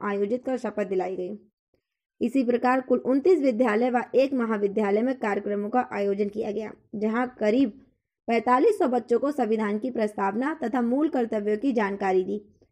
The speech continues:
साथ ही शपथ भी दिलाई गई। इस क्रम में राजकीय माध्यमिक विद्यालय कामा उपखंड अधिकारी बनवारी लाल शर्मा, विद्यालय के प्रधानाचार्य मुकुट बिहारी लाल शर्मा सहित विद्यालय का स्टाफ भी मौजूद रहा।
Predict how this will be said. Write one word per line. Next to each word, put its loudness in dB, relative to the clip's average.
साथ 2
ही 6
शपथ 2
भी 4
दिलाई 4
गई। 2
इस 0
क्रम 4
में 2
राजकीय 0
माध्यमिक 0
विद्यालय 2
कामा 0
उपखंड 0
अधिकारी -2
बनवारी -2
लाल -2
शर्मा, -2
विद्यालय 2
के 0
प्रधानाचार्य 0
मुकुट 0
बिहारी 0
लाल -4
शर्मा -2
सहित -2
विद्यालय 0
का 0
स्टाफ -4
भी -4
मौजूद -4
रहा। -8